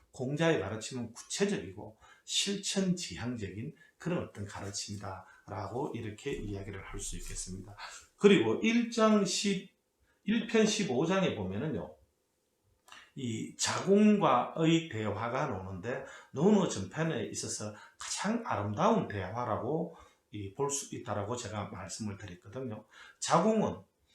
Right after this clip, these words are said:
위나라의 어떤 이게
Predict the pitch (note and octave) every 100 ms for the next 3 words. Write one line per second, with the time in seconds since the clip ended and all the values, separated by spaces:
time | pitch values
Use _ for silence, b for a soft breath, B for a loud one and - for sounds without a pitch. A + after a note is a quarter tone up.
0 | b b _ A2 A2 A2 G3+ F#3 - G2+
1 | - - _ _ _ G#2 - G#2+ G2+ A#2
2 | G#2+ G#2+